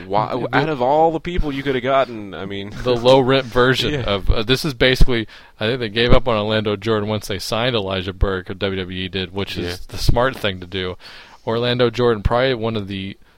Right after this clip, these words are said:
Speaker 2: what do I call him, the m-, one of the more underwhelming wrestlers of all time.
Speaker 1: Yeah.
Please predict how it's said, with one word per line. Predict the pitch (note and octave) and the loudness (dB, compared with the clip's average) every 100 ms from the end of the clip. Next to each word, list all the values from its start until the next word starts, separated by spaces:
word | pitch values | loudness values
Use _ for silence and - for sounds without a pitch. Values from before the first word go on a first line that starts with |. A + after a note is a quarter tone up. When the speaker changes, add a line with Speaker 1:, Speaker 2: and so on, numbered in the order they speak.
| _ _ - | _ _ -4
Speaker 2:
what | A#2 | 0
do | |
I | A2+ | 2
call | - A#2 | 2 0
him, | G2+ F#2+ | -2 -6
the | G#2 | -6
m-, | G2+ G#2+ - | -6 -10 -10
one | A#2+ | -6
of | A#2 | -6
the | |
more | A2 A2 G#2+ | -2 -2 -2
underwhelming | A2+ A#2 G#2+ G#2 A2 G#2 | -4 -4 -2 -2 -2 -2
wrestlers | G2+ G2+ - A2 G#2 | -4 -4 -4 -6 -4
of | G#2+ | -4
all | G#2+ | -4
time. | G#2 G#2+ G2 | -4 -4 -2
Speaker 1:
Yeah. | F2+ | -2